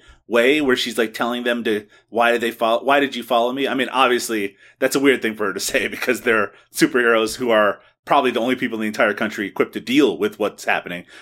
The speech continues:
But that particular panel and the kind of the way that Puck responds to it and how s-, I mean, it's a really sad maudlin moment in a superhero book. And in Alpha Flight, we don't get a lot of those moments. So, I mean, I think it's really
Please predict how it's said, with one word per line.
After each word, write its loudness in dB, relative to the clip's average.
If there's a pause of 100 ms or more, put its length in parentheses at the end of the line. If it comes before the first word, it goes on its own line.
(140)
But 2 (240)
that 2 (300)
particular -2
panel -2 (320)
and 0
the 2
kind 2
of 0
the 0
way 4
that -2
Puck -4
responds -2
to 2
it 2 (180)
and -6
how -2
s-, -8
I -2
mean, 4
it's -2
a 2
really 2
sad 2
maudlin -2 (220)
moment 0
in -4
a 0
superhero -2
book. -2 (260)
And 2
in 0
Alpha 2
Flight, 4
we 2
don't -4
get 4
a -8
lot -2
of -12
those -8
moments. -14
So, -2
I -2
mean, 0
I 0
think -4
it's -4
really -6